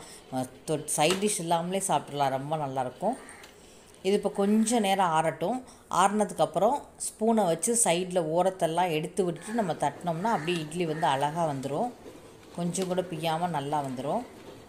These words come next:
ஓரத்தெல்லாம் எடுத்து விட்டுட்டு அப்படியே தட்டி விட்டுருங்க. நீங்க வேணா டம்ளர்ல ஊத்துனீங்கன்னா கொஞ்சம் நீள நீளமா இருக்கும்.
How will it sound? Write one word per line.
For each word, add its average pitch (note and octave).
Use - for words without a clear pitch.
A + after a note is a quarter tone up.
ஓரத்தெல்லாம் E3+
எடுத்து D#3+
விட்டுட்டு D#3
அப்படியே F#3+
தட்டி D3+
விட்டுருங்க. C#3+
நீங்க F3
வேணா A3
டம்ளர்ல G#3+
ஊத்துனீங்கன்னா F3+
கொஞ்சம் G#3
நீள G3+
நீளமா F#3
இருக்கும். D3+